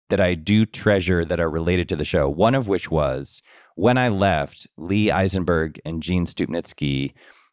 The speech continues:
uh, went to Phil Shea, property master Phil Shea, and got his contact for who made the Dwight bobblehead, um, that Angela had given to Dwight as a present. And they had a Mike bobblehead made.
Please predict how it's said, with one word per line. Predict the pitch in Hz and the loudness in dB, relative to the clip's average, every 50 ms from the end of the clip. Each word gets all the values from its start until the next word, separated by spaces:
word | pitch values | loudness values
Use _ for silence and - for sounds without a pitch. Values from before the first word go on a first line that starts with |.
| _ _ - | _ _ -2
uh, | 85 85 82 78 - - | 0 2 2 2 2 2
went | 107 113 123 - | 0 0 0 0
to | - 117 | -6 -6
Phil | - - 107 104 101 | -2 0 0 2 0
Shea, | - - - 90 78 71 71 78 82 | 0 -2 -2 -2 0 0 -2 -4 -4
property | - - 90 82 80 - 85 80 | -4 -4 -4 -2 -2 -2 -2 -2
master | 80 78 78 78 - - 82 | 0 0 -2 -2 -2 -4 -6
Phil | 76 - 85 82 80 | -4 -2 0 -2 -2
Shea, | - - 73 65 57 55 69 78 - _ - - _ _ _ _ _ - | -2 -2 -4 -4 -4 -4 -6 -8 -10 _ -20 -20 _ _ _ _ _ 0
and | 98 101 104 101 101 95 92 87 85 - _ _ - 90 | 2 4 4 4 2 0 -2 -6 -10 -18 _ _ -10 -2
got | - 113 113 127 - - | 2 2 2 2 0 -2
his | 107 104 113 104 92 | -4 -2 -2 -2 -2
contact | - - - 117 113 120 123 - - 107 95 - - | -4 -6 -2 0 0 0 0 -2 -2 -4 -4 -4 -6
for | - 95 | -6 -6
who | 82 - - 113 107 | -6 -2 0 0 2
made | 101 98 98 98 104 90 82 | 2 2 2 2 0 -2 -2
the | - 90 | -6 -6
Dwight | 78 73 - 87 87 92 92 90 - - - | -6 -2 -2 0 2 2 2 0 -4 -6 -4
bobblehead, | - 82 85 85 - 78 67 69 64 53 - 58 - - _ _ _ _ _ _ _ _ _ _ _ - | -2 0 0 0 0 -2 -4 -4 -8 -8 -10 -14 -18 -20 _ _ _ _ _ _ _ _ _ _ _ -4
um, | 80 80 78 78 73 71 71 71 - - - | -2 0 0 0 -2 -2 -4 -8 -10 -12 -10
that | - 78 92 87 - - | -4 -2 -2 -2 -2 -2
Angela | 90 92 92 95 90 90 95 90 87 | -2 0 0 2 2 2 2 2 2
had | 78 87 80 76 | -2 -4 -6 -4
given | 76 98 101 87 98 92 85 | -2 -2 0 0 0 -2 -2
to | - 87 | -4 -6
Dwight | 71 76 76 67 65 71 - - | -4 -2 -2 0 0 -2 -4 -6
as | 69 - | -8 -8
a | 65 62 | -8 -10
present. | - - 104 101 95 - 78 71 - _ | -4 0 2 2 2 0 -4 -10 -10 _
And | - 92 92 92 | -2 -2 0 2
they | 95 92 95 92 82 - | 2 2 0 0 -4 -6
had | - - 107 107 107 101 | -4 0 2 2 2 2
a | 101 95 85 78 - _ | 0 -2 -4 -8 -16 _
Mike | - 80 85 90 92 98 104 - - - - - | -8 -4 0 2 2 2 0 -2 -6 -14 -6 -4
bobblehead | 85 73 73 71 67 64 - 60 55 - | -2 -2 0 -2 -4 -4 -4 -8 -8 -8
made. | 71 67 62 - - - | -10 -10 -10 -10 -12 -10